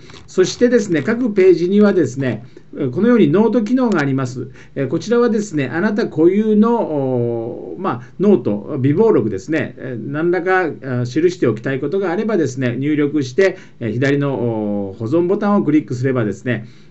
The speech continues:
えー、あなたしか見ることのできない備忘録を記録させていくことができますので、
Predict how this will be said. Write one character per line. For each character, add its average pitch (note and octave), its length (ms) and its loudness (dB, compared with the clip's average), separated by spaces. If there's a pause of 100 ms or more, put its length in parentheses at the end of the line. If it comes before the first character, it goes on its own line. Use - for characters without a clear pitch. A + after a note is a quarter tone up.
え G2+ 200 -6
ー、 F2 60 -8
あ C#3 60 -2
な F#3+ 100 0
た G#3 140 2
し G3+ 80 -6
か F#3+ 140 0
見 F3+ 100 2
る E3+ 80 4
こ D#3 80 2
と C#3+ 120 -2
の C3+ 120 -2
で A#2 160 2
き C3+ 100 -8
な F#3+ 140 0
い F#3 40 2
備 C3 140 2
忘 C#3 220 0
録 C3 340 2
を F#3 160 0
記 A#2+ 120 -6
録 B2 160 0
さ B2+ 140 -4
せ A#2+ 180 -4
て F3+ 140 4
い F#3+ 80 6
く F#3+ 40 -10
こ C#3+ 100 -2
と D3 120 -2
が C3+ 100 -6
で A#2 100 -2
き A2+ 120 -8
ま B2 120 0
す B2 120 -8
の B2 80 -2
で、 F3+ 220 -2